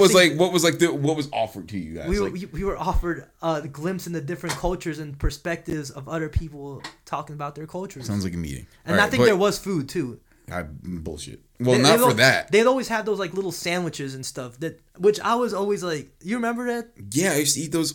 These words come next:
Speaker 1: all the fucking time.
Speaker 2: Yeah, and they'd have all those little sandwiches and stuff.
Speaker 1: Yeah, I'm, dude. I, <laughs> I <laughs>
Speaker 2: Well, what's our time right now?
Speaker 1: It's a one ten. Hour and ten minutes.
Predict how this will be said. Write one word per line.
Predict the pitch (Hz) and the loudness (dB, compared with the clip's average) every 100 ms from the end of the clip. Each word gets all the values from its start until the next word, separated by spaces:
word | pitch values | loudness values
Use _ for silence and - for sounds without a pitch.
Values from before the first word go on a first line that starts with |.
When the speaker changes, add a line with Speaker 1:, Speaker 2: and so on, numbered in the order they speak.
| - | -4
Speaker 1:
all | 113 139 | -2 0
the | 139 | 0
fucking | 139 139 127 | -2 -4 -2
time. | 120 143 170 | -2 -2 0
Speaker 2:
Yeah, | 185 160 123 98 - | 0 0 -2 -10 -20
and | 139 | -14
they'd | 151 170 | -10 -8
have | 147 180 165 | -6 -6 -6
all | 175 | -8
those | 165 160 | -8 -10
little | 170 | -10
sandwiches | - 160 156 143 127 | -10 -8 -8 -10 -12
and | 131 | -14
stuff. | - 127 113 - | -14 -14 -14 -12
Speaker 1:
Yeah, | 110 143 80 92 | -6 -4 -4 -6
I'm, | 110 - _ - | -6 -8 _ -16
dude. | 95 71 | -12 -10
I, | - 90 - 95 - | -10 -10 -12 -10 -8
<laughs> | - - - | -6 -8 -6
I | 98 82 - 202 - - | -6 -6 -8 -10 -8 -8
<laughs> | - 494 - - - - | -2 -2 -2 -10 -6 -2
Speaker 2:
Well, | 208 | 2
what's | 226 240 | 2 2
our | 269 | 0
time | 190 196 156 | 0 -2 -2
right | 139 | -6
now? | 143 123 123 | -8 -10 -12
Speaker 1:
It's | - 254 | -16 -16
a | |
one | 214 185 175 214 | -10 -8 -6 -8
ten. | - - - - _ _ - - - - - - - - - - _ - | -8 -8 -8 -12 _ _ -20 -20 -20 -20 -20 -20 -20 -20 -20 -20 _ 2
Hour | 139 147 143 | 4 6 6
and | 139 139 | 4 4
ten | 262 123 | 2 -2
minutes. | 123 120 117 - | -2 -2 -4 -8